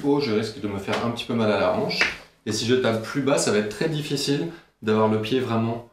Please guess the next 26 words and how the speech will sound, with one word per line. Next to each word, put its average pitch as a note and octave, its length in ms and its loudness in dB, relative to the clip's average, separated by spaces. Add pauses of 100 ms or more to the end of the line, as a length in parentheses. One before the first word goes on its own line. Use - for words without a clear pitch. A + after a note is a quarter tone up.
(140)
ou G2 40 -14
plutôt F#2+ 260 -2
l'intérieur B2+ 480 2
du C3+ 100 -4
pied C3 180 -2
parallèle A2+ 420 0
au G#2+ 60 -2
sol. - 260 -8 (680)
Un A#2 80 0
petit D3+ 340 2
exercice B2+ 420 0
pour A2 120 -6
travailler A2 360 2
l'équilibre G#2+ 640 -2
pour F#2 120 -4
l'intérieur A#2 360 2
du F#2+ 100 -2
pied, - 420 -4 (400)
ça A#2 160 0
consiste C#3 360 -2
tout D#3 80 -2
simplement D3+ 420 2
à G#2+ 80 2
prendre G2 360 -2
la C#3 140 2
position D3 600 0